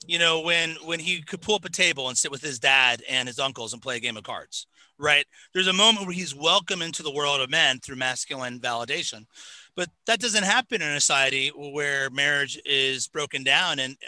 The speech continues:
or where the man is, um, is weak. And so what you have going on with the white knights, this is how this all goes back for centuries.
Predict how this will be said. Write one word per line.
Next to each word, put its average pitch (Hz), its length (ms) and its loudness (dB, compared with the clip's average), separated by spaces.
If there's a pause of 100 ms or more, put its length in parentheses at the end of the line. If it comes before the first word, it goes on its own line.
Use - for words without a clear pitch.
(140)
or 156 340 -4 (280)
where 147 120 -8
the 147 100 -4
man 151 520 0
is, 139 480 -4
um, 123 420 -2 (100)
is 120 180 -10
weak. 165 380 -2 (360)
And 143 100 -8
so 170 300 -2 (140)
what 151 480 -8 (100)
you 160 140 -12
have 160 220 -2
going 156 200 -2
on 165 140 2
with 143 100 -8
the 123 100 -12
white 139 280 -2
knights, - 680 -4 (340)
this 143 120 -16
is 143 80 -8
how 139 240 2
this 120 240 -6
all 139 260 0
goes 139 240 -4
back 139 220 -4
for 131 100 -12
centuries. 127 420 -12